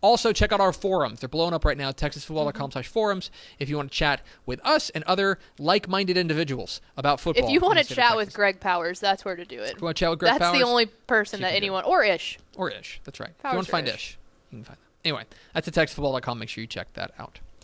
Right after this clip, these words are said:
Speaker 1: We are Texas Football Today. We're here every weekday at noon on Texas football dot com, talking football in the Lone Star State. You can follow us on Twitter at D C T F, like us on Facebook, facebook dot com slash Dave Campbell's.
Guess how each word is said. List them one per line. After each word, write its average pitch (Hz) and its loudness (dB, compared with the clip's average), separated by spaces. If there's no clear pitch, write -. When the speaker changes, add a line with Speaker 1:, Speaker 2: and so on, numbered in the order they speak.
Speaker 1:
We 196 -2
are 190 2
Texas - -2
Football 190 0
Today. 202 -2
We're 196 0
here 170 0
every 160 -2
weekday 151 -2
at 127 -8
noon 175 -4
on 123 -10
Texas 131 -8
football 123 -2
dot 107 -8
com, 277 -2
talking 147 -4
football 139 -2
in 131 -6
the 127 -8
Lone 170 -4
Star 180 -6
State. 180 -8
You 226 -6
can 226 -6
follow 185 4
us 151 -2
on 135 -6
Twitter 262 2
at 127 -8
D 127 -6
C 101 -10
T 127 -6
F, 160 -4
like 139 -4
us - -10
on 113 -10
Facebook, - -14
facebook 180 -4
dot 123 -8
com 113 -12
slash - -16
Dave - -12
Campbell's. - -16